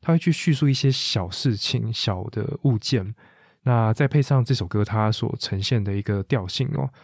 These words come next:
会让你很有那个画面感，一种静静的，但是同时又有一点迷幻迷幻的。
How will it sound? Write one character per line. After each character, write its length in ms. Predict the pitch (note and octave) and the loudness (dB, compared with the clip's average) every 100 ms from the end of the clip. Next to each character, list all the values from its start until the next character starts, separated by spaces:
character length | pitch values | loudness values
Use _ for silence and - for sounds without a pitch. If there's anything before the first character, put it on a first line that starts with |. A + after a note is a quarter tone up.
| - - _ | -20 -20 _
会 460 | - B2 G#2+ G#2 | 0 2 2 2
让 220 | A2+ C3 A2 | 2 2 0
你 320 | G2+ - - _ _ | -2 -6 -10 _ _
很 140 | - C3 | 0 4
有 140 | D#3+ | 4
那 120 | G#2+ | 4
个 100 | A#2+ | 0
画 220 | G#2+ - A#2 | 0 2 2
面 280 | A#2 G2 | 2 2
感， 240 | G2 G#2+ C3 _ - | -4 -6 -8 _ -4
一 120 | A#2+ | -2
种 320 | A2 F#2 F2 - | 0 -2 -4 -8
静 220 | - C3+ | 0 0
静 220 | A2+ A#2+ G2 | 2 0 0
的， 160 | F#2 | -4
但 160 | G#2 G2+ | 0 0
是 100 | G#2 | 0
同 160 | G#2 | -2
时 300 | F#2+ G2+ G2 G2 - _ _ _ | -2 0 -2 -4 -14 _ _ _
又 120 | C3+ | 0
有 120 | G2+ | 2
一 20 | G#2+ | 2
点 180 | A2 | -2
迷 240 | A2+ G2+ G2 | -2 0 0
幻 220 | - B2 | 2 0
迷 180 | G#2 F#2+ | 0 -2
幻 200 | F#2+ G#2 - | -2 -2 -4
的。 200 | - | -6